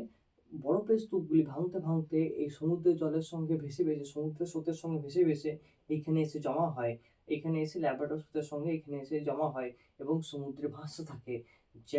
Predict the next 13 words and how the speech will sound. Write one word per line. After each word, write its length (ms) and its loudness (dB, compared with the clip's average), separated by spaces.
যার 160 4
কারণে 340 6
টাইটানিক 460 8
জাহাজ 320 2
সেই 240 4
বছর, 280 2
মানে 200 0
উনিশশো 320 -4
বারো 220 2
সালের 220 0
প্রথম 280 -6
যাত্রাতেই 480 -2
এই 60 2